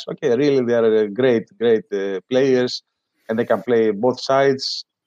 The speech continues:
And, uh, I believe will come, uh, younger players to,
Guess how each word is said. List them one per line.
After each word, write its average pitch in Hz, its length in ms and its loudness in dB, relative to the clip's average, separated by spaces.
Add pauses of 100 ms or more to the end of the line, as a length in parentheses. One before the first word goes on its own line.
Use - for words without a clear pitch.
(140)
And, 110 360 -8
uh, 95 280 -4
I 123 80 4
believe 120 320 0
will 113 180 0
come, 117 300 0
uh, 104 520 -4 (380)
younger 104 400 0
players 101 680 0
to, 87 720 -4